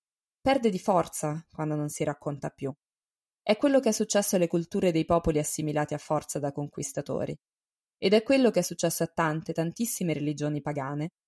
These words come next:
dopo ogni violenta ondata di cristianizzazione. Questo è stato anche il destino dei culti delle popolazioni baltiche. Il poco che ne sappiamo ci viene dai reperti archeologici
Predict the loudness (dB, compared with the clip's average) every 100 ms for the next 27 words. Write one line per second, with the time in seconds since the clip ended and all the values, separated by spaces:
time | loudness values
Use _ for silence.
0 | _ 0 4 6 6 4 6 4 4 2
1 | 0 2 0 0 -4 -8 -8 -6 -6 -6
2 | -8 -8 -8 -8 -8 -10 -12 _ _ _
3 | _ _ _ _ 2 4 2 4 4 4
4 | 2 0 2 0 -2 -2 0 0 0 0
5 | 0 0 0 0 0 -2 -2 -2 -2 -2
6 | -2 -2 -2 -8 -10 -10 -10 _ _ _
7 | _ -4 2 4 4 2 2 0 -4 0
8 | 0 2 0 -2 -4 2 4 4 4 2
9 | 2 0 0 -2 0 2 4 2 -2 -8
10 | -8